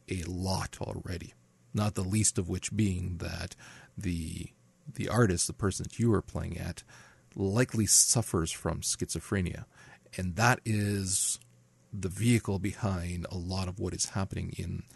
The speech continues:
the house, because it's a massive house. However, things aren't right, obviously. In typical horror fashion,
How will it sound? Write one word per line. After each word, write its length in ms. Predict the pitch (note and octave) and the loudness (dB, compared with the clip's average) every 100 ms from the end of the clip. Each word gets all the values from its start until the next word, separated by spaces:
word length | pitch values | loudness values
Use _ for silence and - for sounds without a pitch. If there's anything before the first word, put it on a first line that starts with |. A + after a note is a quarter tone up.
| - - _ | -20 -20 _
the 80 | - | -12
house, 420 | - D3+ C#3 - | -4 2 4 2
because 580 | - A#2+ - F2+ F2 - - _ _ - - _ _ - - | -2 -6 -4 -4 -2 -6 -8 _ _ -20 -20 _ _ -14 -2
it's 200 | A#2 - | 0 0
a 180 | G2+ G2 | 0 -4
massive 580 | G#2 A2+ C3 A2+ - - | -4 2 4 4 2 -2
house. 480 | - A#2 F#2+ E2+ - - - - - _ | 2 4 4 2 -2 -6 -20 -20 -20 _
However, 760 | - G2 G2 F#2 E2+ F2 F2 - _ _ _ _ - | 0 2 4 2 -2 -4 -6 -8 _ _ _ _ -6
things 360 | - A2 F2 | 4 4 4
aren't 180 | F2+ - | -4 -4
right, 260 | G2 D#2 - - - | -2 -4 -8 -14 0
obviously. 600 | F#2+ E2+ - - - - _ | 2 2 0 -2 -2 -6 _
In 100 | - | -8
typical 360 | - G#2+ - - | -4 -6 -6 -12
horror 340 | - G#2+ F2 | -6 -2 -2
fashion, 580 | - A2+ G#2+ - F2 F2+ | 2 4 4 2 -2 -4